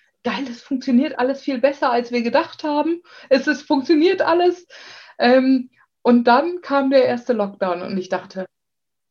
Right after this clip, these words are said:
„Okay, ja gut, nee, macht ja nix. Wir, ne, wir gucken mal, wir ab-, arbeiten das mal alles um, was wir da jetzt gelernt haben und machen das schön, verpacken das schön und packen das auf Social Media und so, alles schön.“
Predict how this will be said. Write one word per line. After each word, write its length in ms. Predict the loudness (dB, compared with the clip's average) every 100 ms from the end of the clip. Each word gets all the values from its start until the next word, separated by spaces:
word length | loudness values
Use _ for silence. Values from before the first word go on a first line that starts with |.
| _
„Okay, 640 | -8 -6 -4 -2 -2 -4 -8
ja 180 | -2 0
gut, 460 | 0 -4 -6 -6 -4
nee, 280 | 0 0 0
macht 260 | -2 -2
ja 80 | -8
nix. 440 | -6 -10 -14 -16
Wir, 360 | -6 0 0 0
ne, 240 | -2 -2 0
wir 120 | -2
gucken 260 | -4 -8 -4
mal, 140 | -2
wir 200 | -2 -2 -6
ab-, 240 | -8 -4
arbeiten 400 | 0 2 2 0
das 200 | -2 -4
mal 140 | -4 -4
alles 340 | -4 -4 -6
um, 340 | -8 -6 -6
was 240 | -8 -8 -8
wir 80 | -6
da 120 | -2
jetzt 240 | -4 -4
gelernt 420 | -6 -4 -4 -4
haben 260 | -6 -4 -4
und 140 | -4
machen 240 | -4 -4 -4
das 200 | -6 -6
schön, 220 | -10 -10
verpacken 400 | -8 -8 -8 -6
das 160 | -6 -6
schön 180 | -6
und 100 | -6
packen 240 | -8 -10 -6
das 140 | -6
auf 140 | -6 -6
Social 320 | -8 -8 -8
Media 300 | -8 -6 -6
und 100 | -6
so, 60 |
alles 240 | -6 -6 -4
schön.“ 320 | -4 -4 -6